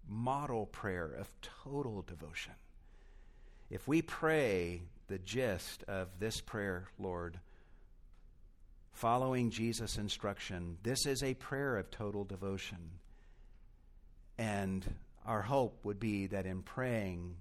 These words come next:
this prayer meaningfully, through the power of your Holy Spirit,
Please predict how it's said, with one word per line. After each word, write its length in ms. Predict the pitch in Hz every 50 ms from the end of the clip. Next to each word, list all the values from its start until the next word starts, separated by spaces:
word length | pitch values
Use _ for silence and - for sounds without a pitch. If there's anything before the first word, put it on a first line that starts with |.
| - - -
this 200 | 107 110 - -
prayer 400 | - - - 117 113 107 95 90
meaningfully, 1080 | 92 98 107 123 139 143 135 123 110 92 - - 95 87 87 80 80 80 82 82 82 - - - - - - - - - - - - - -
through 140 | - 123 113
the 80 | 110
power 360 | 107 - - - 123 135 143 139
of 120 | 127 120
your 140 | 123 127 113
Holy 340 | 107 135 120 110 110 104 95
Spirit, 580 | - - - - - 104 95 92 92 - -